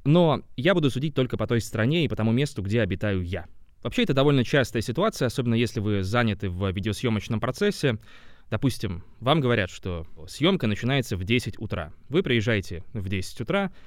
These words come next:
но она не начинается в десять утра, она начинается там в двенадцать или, дай бог, в час. Или, допустим, вы организуете мероприятие и говорите, что начало в девять утра.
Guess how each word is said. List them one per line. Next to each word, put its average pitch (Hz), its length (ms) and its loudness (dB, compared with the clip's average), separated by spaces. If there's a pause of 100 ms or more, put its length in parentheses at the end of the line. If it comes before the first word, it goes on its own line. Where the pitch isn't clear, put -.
(340)
но 117 200 0
она 160 160 2
не 151 100 4
начинается 135 560 0
в 85 60 -6
десять 90 280 -4
утра, 82 260 -6
она 107 120 -2
начинается 107 480 -2
там 78 160 -10
в 85 80 -10
двенадцать 107 500 -2
или, 85 120 -8
дай 92 180 0
бог, 92 260 -4
в - 60 -16
час. - 420 -4 (220)
Или, 156 200 0
допустим, 107 520 0
вы 98 140 2
организуете 101 580 0
мероприятие 95 800 -4 (540)
и - 120 -8
говорите, 104 460 0
что - 200 -6
начало 123 640 -2
в 90 160 -12
девять 95 460 -2 (100)
утра. 90 340 -10